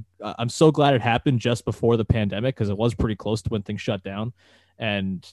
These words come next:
the fact that that was sort of put out and really sort of archived what this season was, I, I think is incredible. So yeah, I'm swapping that out. It's, uh, Serge walking off the Slam interview, interview. Um, I'm not, I still don't know if he was serious or not, frankly. <laughs>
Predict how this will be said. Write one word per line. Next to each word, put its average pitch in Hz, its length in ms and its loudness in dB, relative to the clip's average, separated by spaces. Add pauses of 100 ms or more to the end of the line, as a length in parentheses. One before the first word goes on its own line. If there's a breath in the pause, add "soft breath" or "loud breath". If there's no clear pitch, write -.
(180)
the 120 80 -4
fact 120 240 -2
that 117 160 0
that 113 240 0
was 110 680 -4
sort - 160 -6
of 110 100 -8
put 156 220 8
out 131 300 6
and 110 380 -2 (800)
really 196 300 8
sort 151 280 4
of 117 360 0 (800)
archived 117 640 2 (260)
what 117 220 0
this 120 160 0
season 117 320 0
was, 110 360 0
I, 101 200 -4
I 104 40 -2
think 104 220 -6
is 104 140 -10
incredible. 98 460 -10
So - 160 -4
yeah, 127 180 4
I'm 139 100 0
swapping 220 320 0
that 202 180 0
out. 120 200 -2
It's, 113 220 -12
uh, 113 340 -8
Serge 127 280 -8
walking 120 260 -4
off 110 120 -8
the - 60 -16
Slam 101 280 -12
interview, 95 340 -12
interview. 101 340 -14 (520)
Um, 98 340 -14
I'm 131 120 -4
not, 143 240 0
I 143 60 0
still 185 420 4
don't 147 160 2
know 131 200 4
if 113 80 -4
he 123 80 -4
was 107 160 -2
serious 101 440 -8
or 98 60 -10
not, 98 200 -8
frankly. 98 520 -12
<laughs> - 60 -10